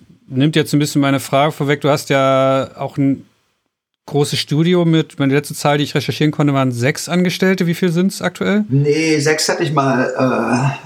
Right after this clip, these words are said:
Speaker 2: äh, äh, vor ein paar Jahren.
Speaker 1: Okay.
Speaker 2: Jetzt hab ich noch, ja, äh, drei und, äh, wir haben an-, auch mal ein bezahltes, äh, einen Praktikanten, Praktikantin.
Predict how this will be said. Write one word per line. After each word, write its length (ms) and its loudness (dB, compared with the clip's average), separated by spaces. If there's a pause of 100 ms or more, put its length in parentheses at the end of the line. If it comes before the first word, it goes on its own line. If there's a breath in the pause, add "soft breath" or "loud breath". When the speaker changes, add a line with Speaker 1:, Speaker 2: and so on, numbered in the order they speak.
Speaker 2:
äh, 60 0
äh, 320 2
vor 240 0
ein 60 -2
paar 280 0
Jahren. 340 0 (220 loud breath)
Speaker 1:
Okay. 240 0
Speaker 2:
Jetzt 200 0
hab 200 -2
ich 140 0
noch, 400 0
ja, 480 0
äh, 220 -2 (100)
drei 880 2
und, 640 0
äh, 80 -8 (720)
wir 120 0
haben 140 2
an-, 260 -4
auch 140 -4
mal 340 2 (100)
ein 220 2
bezahltes, 760 0 (160)
äh, 800 -2 (300)
einen 280 2
Praktikanten, 920 -2
Praktikantin. 800 -2